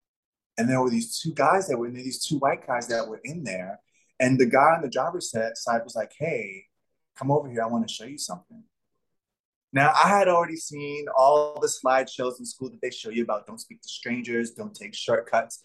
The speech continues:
don't go down alleys, always walk through public spaces. So I was, like, already prepared as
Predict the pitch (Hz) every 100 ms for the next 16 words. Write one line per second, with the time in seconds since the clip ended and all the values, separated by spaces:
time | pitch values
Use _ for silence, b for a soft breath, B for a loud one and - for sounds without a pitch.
0 | _ - 117 - 117 110 107 - 113 117
1 | 117 113 117 117 117 - 110 113 120 -
2 | 110 107 - - 110 113 - 107 113 107
3 | 123 131 120 117 - _ _ _ _ -
4 | 135 151 147 139 - 110 - 147 135 113
5 | - - 120 131 120 -